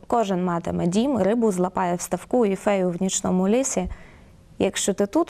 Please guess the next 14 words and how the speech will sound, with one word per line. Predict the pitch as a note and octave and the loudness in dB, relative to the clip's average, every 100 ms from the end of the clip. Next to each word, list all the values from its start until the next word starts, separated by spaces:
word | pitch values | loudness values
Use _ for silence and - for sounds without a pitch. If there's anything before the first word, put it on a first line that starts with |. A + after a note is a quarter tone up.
| - | -2
то | G#3+ | -2
ти | G3+ G3 F#3+ - | 0 0 -2 0
вже | G3+ B3 | 2 2
його | F#3+ F3 | 0 -2
заслужив. | F3 F#3 - G3+ F#3+ F3 - - | -4 -4 -2 0 0 -2 -4 -12
Світ | - F#3+ - - | -2 -2 -4 -4
пароплавів, | F#3 F#3 B3 C4 F#3 - | -2 0 0 -2 -2 -4
оленів | - A#3 G3+ F#3 | -2 0 0 -2
та | - F3+ | -2 0
орлів, | F3+ G#3+ B3+ F#3 | 2 2 2 0
світ, | - G#3 - | -2 -2 -2
у | G3 | -4
якому | G3 G#3 F#3+ | -2 0 0
тобі | G3 F#3 F#3+ | 0 0 0